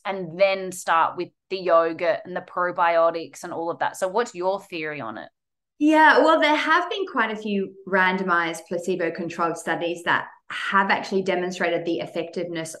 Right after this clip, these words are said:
Speaker 2: of taking probiotics during a course of antibiotics, particularly for reducing the side effects of antibiotics. So antibiotics, typical side effects include antibiotic-associated diarrhea.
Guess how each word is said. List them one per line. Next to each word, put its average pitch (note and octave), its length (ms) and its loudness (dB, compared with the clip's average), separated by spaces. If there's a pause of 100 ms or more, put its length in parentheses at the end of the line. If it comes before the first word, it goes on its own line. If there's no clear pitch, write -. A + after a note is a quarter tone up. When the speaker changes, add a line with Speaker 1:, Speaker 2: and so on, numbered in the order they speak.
(100)
Speaker 2:
of F3+ 360 2
taking E3+ 380 -6
probiotics D#3+ 720 0 (180)
during A3 760 2
a G#3+ 60 -6
course A3 580 -4 (100)
of F#3+ 500 0 (160)
antibiotics, G3 840 0 (320)
particularly D4+ 420 0
for B3+ 140 2
reducing G3+ 420 -2
the E3 80 -6
side F3+ 460 2
effects - 300 -8
of D3+ 80 -8
antibiotics. D3 520 -2
So F3+ 80 -4
antibiotics, G3 680 -2
typical G3+ 340 -4
side D#3 220 -4
effects - 320 -8
include D#3 460 -4
antibiotic-associated C#3+ 1080 -6
diarrhea. C3+ 680 -2